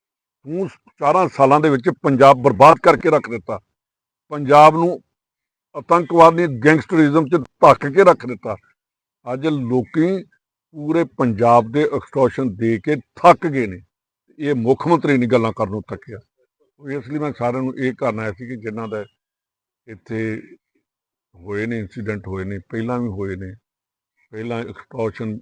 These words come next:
ਮੇਰਾ ਖਿਆਲ ਕਿ ਜਿੰਨੇ ਕੁ ਬੰਦਿਆਂ ਨੂੰ ਮੈਂ ਪੁੱਛਦਾ ਤੇ ਜਾਂ ਪਿੰਡਾਂ 'ਚ ਜਾਂ ਹੋਰਨਾਂ ਥਾਵਾਂ 'ਤੇ, "ਮੁੱਖ ਮੰਤਰੀ ਸਾਹਿਬ,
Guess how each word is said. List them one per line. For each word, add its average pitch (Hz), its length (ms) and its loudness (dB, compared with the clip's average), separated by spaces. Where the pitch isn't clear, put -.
ਮੇਰਾ 113 280 -4
ਖਿਆਲ 117 240 -6
ਕਿ 117 120 -10
ਜਿੰਨੇ 107 300 -6
ਕੁ 117 200 -2
ਬੰਦਿਆਂ 113 160 -2
ਨੂੰ 113 120 -6
ਮੈਂ 107 200 -6
ਪੁੱਛਦਾ 107 480 -16
ਤੇ 104 80 -20
ਜਾਂ 104 180 -14
ਪਿੰਡਾਂ 110 420 -6
'ਚ 101 100 -14
ਜਾਂ 101 120 -10
ਹੋਰਨਾਂ 98 480 -8
ਥਾਵਾਂ 98 280 -10
'ਤੇ, 98 220 -14
"ਮੁੱਖ 110 220 -18
ਮੰਤਰੀ 107 260 -10
ਸਾਹਿਬ, 117 260 -2